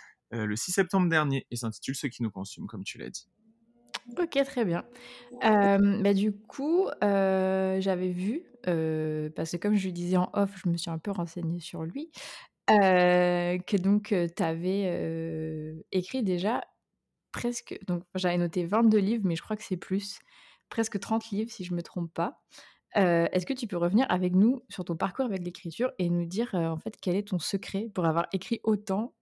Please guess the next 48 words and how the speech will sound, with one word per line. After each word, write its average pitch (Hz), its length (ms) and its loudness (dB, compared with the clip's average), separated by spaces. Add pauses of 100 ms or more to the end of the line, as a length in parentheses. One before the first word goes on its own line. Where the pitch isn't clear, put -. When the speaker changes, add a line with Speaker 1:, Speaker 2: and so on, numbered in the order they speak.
(120)
Speaker 2:
si - 220 0
jeune ? - 280 -2
<laughs> - 640 4 (640)
Speaker 1:
Euh, 120 320 8
ouais, 170 340 6
alors 120 260 8
écrit, 147 340 4
il 180 40 6
y 175 60 8
en 135 100 6
a 113 220 6
une 123 160 4
quarantaine. 170 720 4 (160)
En 123 80 6
fait, 180 160 8
Speaker 2:
Ah 214 80 8
ouais, 135 60 10
Speaker 1:
euh, 123 180 4
moi, 151 80 6
Speaker 2:
ok. - 240 4
Speaker 1:
pour 131 100 8
faire 135 180 2
le 135 200 8
compte, 160 400 6
je 135 100 6
tiens 127 240 4
une 135 220 4
note 143 280 4
dans 113 200 4
mon 113 140 4
téléphone, 127 540 4
euh, 117 200 4
sous 131 180 -2
forme 131 220 4
de 127 80 8
tableau, 135 400 6
donc 120 100 2
je - 60 -2
crois 151 100 0
que - 80 -8
je - 60 -2
suis - 80 0
à 113 80 0
quarante-deux 117 480 2
ou 135 60 -2
quarante-trois 120 640 -2
là. 135 180 -2 (260)
Speaker 2:
Ok. 190 260 -4